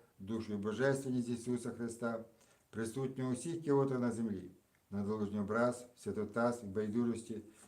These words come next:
якими Він є зневажний. Ради безконечних заслуг Його найсвятішого серця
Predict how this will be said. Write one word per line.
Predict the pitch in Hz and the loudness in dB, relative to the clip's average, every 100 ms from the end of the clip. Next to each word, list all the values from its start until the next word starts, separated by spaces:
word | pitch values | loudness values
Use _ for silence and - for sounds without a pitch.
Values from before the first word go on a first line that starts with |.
| _ | _
якими | 107 113 156 151 | -4 -2 0 2
Він | 143 139 | 4 4
є | 131 | 2
зневажний. | 113 117 110 98 98 92 90 - - _ _ | 2 4 4 2 -2 -10 -14 -20 -20 _ _
Ради | - 110 107 | 0 2 2
безконечних | 101 - 117 143 143 147 | -2 -2 2 2 2 0
заслуг | 139 139 - 135 120 - | 0 0 2 0 0 -4
Його | 101 107 | -2 0
найсвятішого | 104 101 113 147 151 151 | 0 -2 -6 -6 -4 0
серця | 135 139 131 123 127 | 0 4 2 2 -2